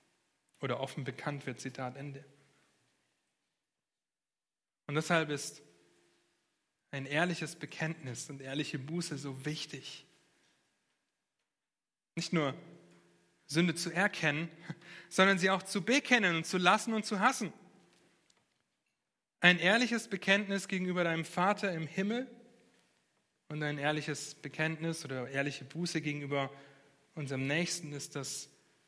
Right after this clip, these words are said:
Ergebnis dessen, dass wir wahre Veränderung möchten, dass wir umkehren wollen, dass wir Buße tun, dass wir das machen wollen, was, was Gott die Ehre gibt,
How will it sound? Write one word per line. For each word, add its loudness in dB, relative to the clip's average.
Ergebnis -2
dessen, -2
dass -6
wir -4
wahre 0
Veränderung -8
möchten, -6
dass -2
wir 0
umkehren 2
wollen, -2
dass -8
wir 0
Buße 2
tun, 2
dass 0
wir 6
das 8
machen 4
wollen, 2
was, -2
was 0
Gott 2
die -2
Ehre 2
gibt, -4